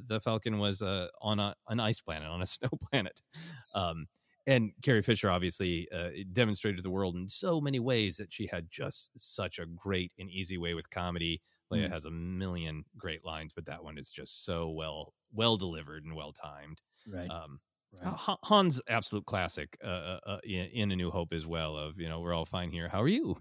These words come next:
Speaker 1: <laughs>
Speaker 2: Yep. Yep.
Speaker 1: And the, the thing that always puts that over the top for me is, uh, the line is,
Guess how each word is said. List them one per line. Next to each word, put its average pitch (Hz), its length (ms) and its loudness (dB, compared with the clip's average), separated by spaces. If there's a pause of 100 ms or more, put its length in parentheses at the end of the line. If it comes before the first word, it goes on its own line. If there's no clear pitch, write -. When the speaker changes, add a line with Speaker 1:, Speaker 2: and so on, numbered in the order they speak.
Speaker 1:
<laughs> - 160 -12 (440)
Speaker 2:
Yep. 175 260 10 (1040)
Yep. 135 280 6
Speaker 1:
And 113 180 4
the, 113 120 4 (120)
the 117 120 2
thing 165 300 4
that 131 220 6
always 135 320 4
puts - 220 2
that 120 120 6
over 107 120 4
the 107 80 6
top 117 260 2
for 104 140 0
me 92 340 0
is, 85 460 0 (120)
uh, 98 280 -2 (320)
the 139 140 6
line 175 300 6
is, - 180 6